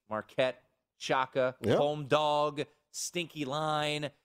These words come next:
Speaker 1: three and oh in conference, top fifteen, Providence. Marquette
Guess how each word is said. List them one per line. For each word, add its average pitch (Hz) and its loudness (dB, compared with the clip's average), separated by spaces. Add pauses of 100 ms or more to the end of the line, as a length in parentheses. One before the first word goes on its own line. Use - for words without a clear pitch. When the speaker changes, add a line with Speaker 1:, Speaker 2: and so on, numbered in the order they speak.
(360)
Speaker 1:
three 170 2
and 175 2
oh 160 2
in 156 -2
conference, 160 -2
top - -4
fifteen, 160 -4
Providence. 151 -2 (180)
Marquette 151 2